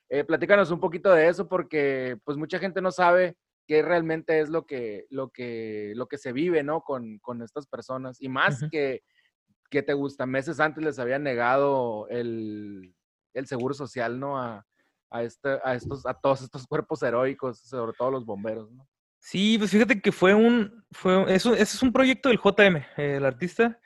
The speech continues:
Speaker 2: Es un proyecto totalmente de él. Yo sí, ahí sí estoy exento. Yo lo que hice fue acompañarlo a documentar.
Speaker 1: Ajá.
Speaker 2: O sea, fue, "Yo quiero tomar fotos de la chamba que estás haciendo", le pedí permiso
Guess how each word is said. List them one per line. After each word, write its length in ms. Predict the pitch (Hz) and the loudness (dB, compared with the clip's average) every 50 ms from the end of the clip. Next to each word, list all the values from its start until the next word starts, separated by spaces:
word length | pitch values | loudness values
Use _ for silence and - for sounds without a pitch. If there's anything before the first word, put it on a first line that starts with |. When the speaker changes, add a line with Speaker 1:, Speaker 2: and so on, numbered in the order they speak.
| - - _ _ | -20 -20 _ _
Speaker 2:
Es 140 | - 156 156 | 0 0 0
un 80 | 185 170 | 0 4
proyecto 380 | 160 190 190 190 175 - 190 | 6 6 6 6 6 2 -2
totalmente 640 | - 139 131 - 170 175 196 202 208 208 202 202 185 | -2 -2 0 2 4 4 6 6 6 4 4 4 4
de 120 | 170 175 190 | 4 4 4
él. 200 | 202 214 190 156 | 4 2 2 0
Yo 160 | 156 160 151 | 0 0 0
sí, 200 | - 180 180 165 | 0 2 4 4
ahí 200 | - 160 156 156 | 6 6 4 2
sí 260 | - - 175 180 180 | 0 -2 -2 0 0
estoy 400 | 175 170 - 170 170 170 165 - - | 0 0 0 0 2 2 2 0 0
exento. 600 | 147 147 - - - 165 170 165 - 185 175 - | -2 -4 -2 -2 0 0 0 2 2 2 2 2
Yo 160 | - 151 175 | 2 2 4
lo 100 | 208 196 | 4 4
que 80 | 175 185 | 2 0
hice 140 | - - | -2 -2
fue 240 | 190 - - 190 190 | -2 0 4 4 4
acompañarlo 640 | 190 190 - 190 175 - 156 147 147 151 156 180 185 | 4 4 2 0 0 2 2 4 4 4 6 6 6
a 40 | 175 | 4
documentar. 580 | 151 - 143 135 127 123 123 139 139 139 - _ _ _ _ _ _ _ _ | 4 2 -2 -4 -4 0 2 2 0 0 -4 _ _ _ _ _ _ _ _
Speaker 1:
Ajá. 120 | 107 110 113 | -16 -10 -4
Speaker 2:
O 60 | 131 | -2
sea, 100 | 139 139 | -2 -2
fue, 300 | - - 151 151 156 151 | 0 4 4 6 6 6
"Yo 140 | 143 147 143 | 4 0 -4
quiero 540 | - - 160 156 165 165 160 160 147 139 131 | -2 0 4 6 6 8 8 6 6 4 0
tomar 240 | - 139 139 143 139 | -2 0 0 0 0
fotos 300 | - 160 156 - - 156 | 0 -2 -4 -2 0 0
de 80 | 156 143 | 2 2
la 80 | 127 | 2
chamba 260 | - - 147 151 165 165 | 2 0 0 2 2 0
que 80 | 139 | 0
estás 200 | 135 - 147 143 | -2 -4 -4 -4
haciendo", 300 | 160 151 180 196 208 214 | 0 0 2 2 2 2
le 120 | 208 180 - | 2 0 0
pedí 200 | - 143 135 131 | 2 0 0 2
permiso 600 | - 151 143 147 175 196 190 - 240 233 233 | 4 2 4 4 4 2 2 0 -2 -4 -4